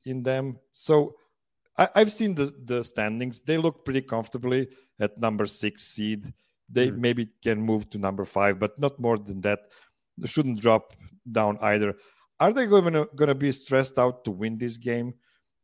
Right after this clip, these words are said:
Speaker 1: tomorrow, or should we expect a, like, a laid back game for both teams?
Speaker 2: Yeah, I always kinda feel like that there's this matinee every year between the Knicks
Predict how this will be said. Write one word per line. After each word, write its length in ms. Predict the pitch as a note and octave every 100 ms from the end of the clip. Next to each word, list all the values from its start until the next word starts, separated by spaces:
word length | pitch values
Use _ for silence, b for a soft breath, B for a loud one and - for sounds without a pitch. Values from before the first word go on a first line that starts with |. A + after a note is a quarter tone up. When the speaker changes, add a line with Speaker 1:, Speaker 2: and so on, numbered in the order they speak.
| -
Speaker 1:
tomorrow, 480 | B2 A#2 A#2 A#2+ A#2+
or 180 | B2+ B2+
should 260 | - C3+
we 120 | B2+ A#2+
expect 560 | - - A#2 G#2 -
a, 100 | F#2+
like, 300 | F#2+ F#2+ -
a 120 | F2+ F2 b -
laid 320 | G#2 G#2 F#2+
back 180 | G2 F2+ - G2
game 200 | F#2 E2+
for 160 | F2+
both 300 | D#2+ E2+ -
teams? 440 | D#2 D2+ - - _ _ _ _ _ _
Speaker 2:
Yeah, 220 | E3+ G3+ - -
I 180 | F#3
always 400 | G3 G#3 A4+ F#4+
kinda 260 | - C4 F#3+
feel 240 | - D#3+
like 320 | E3 D#3 D3+ -
that 240 | C3+ C#3 B2
there's 220 | C#3 A#2+
this 180 | B2+ B2+
matinee 640 | C3 D3+ B2+ C3 C3 B2
every 260 | B2 B2+
year 240 | A2+ A#2 A2
between 340 | A2 - A2+
the 80 | G#2+
Knicks 480 | G#2 A2 - -